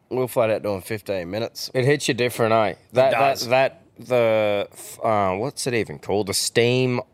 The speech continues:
Speaker 1: on
Speaker 2: straight
Speaker 1: the
Speaker 2: off the
Speaker 1: rocks,
Speaker 2: rocks.
Speaker 1: yeah.
Speaker 2: It, like,
Speaker 1: Yeah.
Speaker 2: takes your fucking breath away.
Speaker 1: Yeah, I was, like, blocking me nose the second time.
Speaker 2: Yeah.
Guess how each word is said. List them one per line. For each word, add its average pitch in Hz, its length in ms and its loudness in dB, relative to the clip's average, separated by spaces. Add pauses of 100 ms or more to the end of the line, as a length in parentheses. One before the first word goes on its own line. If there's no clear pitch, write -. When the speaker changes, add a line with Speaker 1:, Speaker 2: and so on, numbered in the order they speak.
(160)
Speaker 1:
on 143 120 0
Speaker 2:
straight 143 320 2
Speaker 1:
the 131 100 4
Speaker 2:
off 135 120 2
the 123 80 -2
Speaker 1:
rocks, 113 100 0
Speaker 2:
rocks. 123 320 0
Speaker 1:
yeah. 131 60 -8
Speaker 2:
It, 117 40 -8
like, 131 200 0
Speaker 1:
Yeah. - 100 -4
Speaker 2:
takes 131 300 2
your 104 100 -4
fucking 98 340 0
breath 98 240 0
away. 98 320 2
Speaker 1:
Yeah, 135 300 0
I 156 80 4
was, 160 140 -2
like, 131 200 -4
blocking 123 260 0
me 113 120 -6
nose 131 520 -2
the 123 180 -4
second 131 400 -4
time. 117 440 -4
Speaker 2:
Yeah. 101 360 2